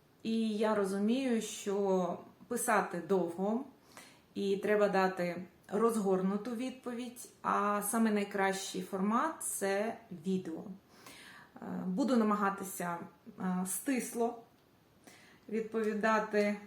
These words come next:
на запитання, хоча коротко — це іноді не про мене. Зараз я відкрию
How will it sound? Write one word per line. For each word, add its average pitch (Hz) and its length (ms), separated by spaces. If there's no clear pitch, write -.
на 202 580
запитання, 190 1000
хоча 214 560
коротко — 208 640
це 185 380
іноді 185 420
не 214 240
про 202 260
мене. 180 600
Зараз 175 580
я 170 100
відкрию 220 680